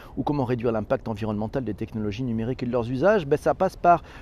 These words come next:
aussi mettre au service de l'environnement les technologies numériques innovantes pour analyser, prévenir et apporter des solutions. Euh,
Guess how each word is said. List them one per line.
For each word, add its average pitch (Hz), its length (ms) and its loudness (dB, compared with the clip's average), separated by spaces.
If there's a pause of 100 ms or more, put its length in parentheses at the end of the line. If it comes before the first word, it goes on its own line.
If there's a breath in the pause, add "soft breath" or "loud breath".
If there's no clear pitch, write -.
(100)
aussi 156 320 0
mettre 208 240 2
au 190 80 6
service 156 420 -2
de 143 100 -2
l'environnement 127 580 0
les 117 100 0
technologies 123 640 -2
numériques 123 480 -2
innovantes 139 440 0
pour 160 200 -4
analyser, 165 500 -2 (300 loud breath)
prévenir 123 500 0 (180 loud breath)
et 135 80 6
apporter 123 520 0
des 127 180 0
solutions. 175 720 -2 (440 loud breath)
Euh, 127 280 4